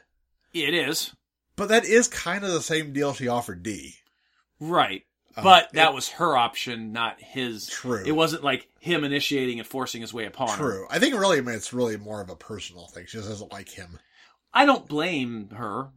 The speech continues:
Speaker 1: He's a
Speaker 2: No.
Speaker 1: scumbag asshole.
Speaker 2: Absolutely.
Speaker 1: Like, they go into an alleyway to, like, talk about their deal, and, like, he gets handsy with her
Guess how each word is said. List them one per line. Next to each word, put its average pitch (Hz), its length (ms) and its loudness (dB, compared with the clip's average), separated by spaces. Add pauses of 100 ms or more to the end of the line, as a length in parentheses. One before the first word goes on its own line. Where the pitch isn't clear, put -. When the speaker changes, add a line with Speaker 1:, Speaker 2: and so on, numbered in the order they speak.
Speaker 1:
He's 143 240 -6
a 165 80 -4
Speaker 2:
No. 143 80 2
Speaker 1:
scumbag 147 720 2
asshole. 123 520 0
Speaker 2:
Absolutely. 117 600 -6 (220)
Speaker 1:
Like, 147 220 0
they 160 120 2
go 190 140 2
into 170 160 -2
an 147 80 0
alleyway 123 720 4
to, 139 100 -6
like, 127 160 0
talk 135 240 0
about 131 260 2
their 117 120 -6
deal, 113 480 -6
and, 117 180 -12
like, 120 160 -8
he 120 100 -8
gets 127 200 -6
handsy 127 360 -6
with 101 140 -10
her 101 240 -10